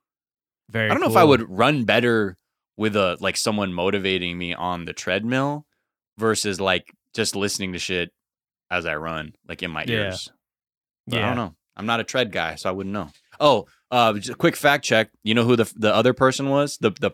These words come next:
Speaker 2: the first celebrity to get them a McDonald's meal?
Speaker 1: Um, I was just about to say, uh, the gymnast from the eighties. Is that?
Speaker 2: No.
Speaker 1: Um,
Speaker 2: Think a,
Speaker 1: no?
Speaker 2: think a little
Speaker 1: Ray
Speaker 2: bit.
Speaker 1: Lou
Speaker 2: Think,
Speaker 1: Retton?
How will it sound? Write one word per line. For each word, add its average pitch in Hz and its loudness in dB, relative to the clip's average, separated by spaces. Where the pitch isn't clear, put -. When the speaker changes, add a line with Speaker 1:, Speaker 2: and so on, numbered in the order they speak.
Speaker 2:
the 101 -2
first 113 0
celebrity 131 2
to 120 2
get 120 0
them 120 2
a 107 0
McDonald's 117 -2
meal? 139 -6
Speaker 1:
Um, 123 -2
I - -10
was 120 -6
just 139 -8
about 139 -4
to - -12
say, 123 -4
uh, 110 -6
the 120 -8
gymnast 151 -6
from 139 -10
the 131 -6
eighties. 160 -8
Is 135 -16
that? 147 -12
Speaker 2:
No. 92 -2
Speaker 1:
Um, 117 -2
Speaker 2:
Think 107 0
a, 120 0
Speaker 1:
no? 123 -2
Speaker 2:
think 110 -2
a 127 4
little 127 8
Speaker 1:
Ray 143 4
Speaker 2:
bit. 143 0
Speaker 1:
Lou 143 2
Speaker 2:
Think, 143 6
Speaker 1:
Retton? 175 -2